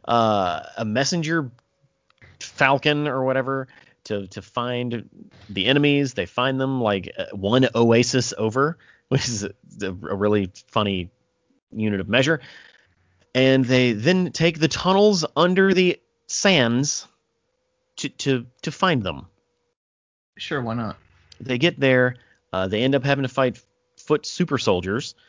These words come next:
Speaker 1: uh, and Verminator X, and the Shredder. Uh, and as they're fighting, the time slip portal opens. The Shredder grabs Splinter and starts running towards the portal. Uh, and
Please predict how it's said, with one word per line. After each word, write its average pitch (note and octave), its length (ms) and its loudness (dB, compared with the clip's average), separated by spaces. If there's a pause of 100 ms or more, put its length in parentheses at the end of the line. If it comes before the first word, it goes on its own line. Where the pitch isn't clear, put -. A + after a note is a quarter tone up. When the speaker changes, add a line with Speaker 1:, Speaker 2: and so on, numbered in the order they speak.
(240)
Speaker 1:
uh, E2 280 -6
and G#2 200 0
Verminator B2 500 4
X, - 340 -6 (840)
and A2 180 2
the D3 40 4
Shredder. G2 400 -2 (1300)
Uh, D#2+ 220 -6
and F2+ 240 -6
as B2 220 0
they're C#3 140 4
fighting, B2 520 0 (340)
the G#2+ 440 2
time C#3+ 260 0
slip B2+ 260 -2
portal A2+ 300 4
opens. - 440 -4 (880)
The G#2 80 -10
Shredder A2 320 0
grabs A2 460 0
Splinter D3 340 -2
and A2 100 -2
starts A2+ 220 -2
running A#2 280 0
towards B2+ 240 0
the G2 80 -8
portal. B2+ 380 -2 (880)
Uh, E2 300 -6
and E2+ 480 -4